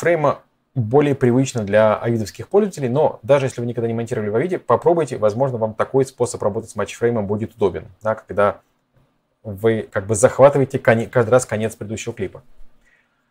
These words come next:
А, далее. Ну, а если нет, если вам удобно работать в старом поведении Match Frame, всегда эту галку можно отключить. Удобно, что они позволили пользователям выбирать один или другой режим работы.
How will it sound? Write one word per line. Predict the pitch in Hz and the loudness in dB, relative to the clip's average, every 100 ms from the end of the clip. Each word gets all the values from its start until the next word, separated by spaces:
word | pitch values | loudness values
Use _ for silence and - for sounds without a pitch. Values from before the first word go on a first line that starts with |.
| _ _ _ _ _ _ _ _ _ _ _ | _ _ _ _ _ _ _ _ _ _ _
А, | 117 113 110 110 - - - - _ - - - _ - | 2 4 4 0 -2 -4 -4 -12 _ -20 -20 -20 _ -2
далее. | 127 156 101 85 - - - - _ _ _ _ _ _ | 6 6 6 0 -8 -14 -16 -18 _ _ _ _ _ _
Ну, | 170 165 | 2 4
а | |
если | 139 147 127 92 107 | 4 2 -4 -6 -2
нет, | 131 175 - | 0 0 -4
если | 104 101 107 | -12 -6 -4
вам | 104 - - _ _ | -4 -6 -16 _ _
удобно | 113 110 107 | -2 0 2
работать | 104 101 101 - - - _ | 0 0 -2 -6 -18 -20 _
в | 107 95 101 101 92 - | -12 -8 -4 -2 -2 -4
старом | - 180 185 156 120 | 0 4 4 2 -6
поведении | 131 120 123 | -4 -2 -2
Match | 117 117 - | -2 -4 -4
Frame, | 113 101 | -4 -4
всегда | - 135 | 0 4
эту | 131 98 | 4 4
галку | 110 - | 0 2
можно | 107 95 98 - _ _ | -4 -2 -4 -6 _ _
отключить. | - 107 - 95 | -14 -12 -12 -6
Удобно, | 117 117 160 156 | 0 4 4 2
что | 127 110 | -2 0
они | 123 | -2
позволили | 110 120 104 120 135 113 104 - _ | 2 2 4 6 6 4 -2 -6 _
пользователям | 123 120 110 110 110 101 | 2 2 0 -6 -6 -4
выбирать | 110 117 90 - _ _ _ _ - | 2 4 4 0 _ _ _ _ -8
один | 104 101 131 | -4 0 0
или | 104 | 0
другой | 95 98 107 | 0 0 -2
режим | 95 95 | -2 -2
работы. | 95 90 - | -2 -2 -6